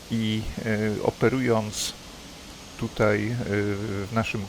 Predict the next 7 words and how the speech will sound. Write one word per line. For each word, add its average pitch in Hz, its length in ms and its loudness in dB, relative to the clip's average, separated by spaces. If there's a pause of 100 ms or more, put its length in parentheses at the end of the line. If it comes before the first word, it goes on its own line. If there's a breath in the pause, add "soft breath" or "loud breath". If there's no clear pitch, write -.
komputerze 110 600 2
pokładowym, 101 760 2
a 95 80 2
dokładnie 98 520 0
w - 100 -6
autopilocie, 104 840 0
e, 92 60 2